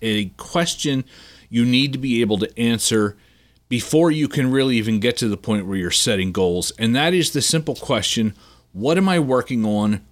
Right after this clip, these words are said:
right now?" Now, as you know, I'm a guitar teacher online, and so it is in my best interest to keep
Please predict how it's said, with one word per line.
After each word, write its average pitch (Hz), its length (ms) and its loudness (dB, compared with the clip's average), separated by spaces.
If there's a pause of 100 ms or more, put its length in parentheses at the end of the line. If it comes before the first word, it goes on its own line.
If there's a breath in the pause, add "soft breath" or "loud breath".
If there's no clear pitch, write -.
right 98 500 0
now?" 87 460 -4 (140)
Now, 107 140 -6
as 117 160 0
you 135 60 2
know, 117 360 2
I'm 107 160 0
a 95 40 0
guitar 90 360 -2
teacher 127 400 -2
online, 98 540 0 (380 loud breath)
and 104 240 -2
so 107 500 0 (280 soft breath)
it 131 160 -2
is 120 200 0
in 107 180 2
my 117 240 2
best 123 340 0
interest 98 540 -4 (220)
to 113 120 -4
keep - 340 -4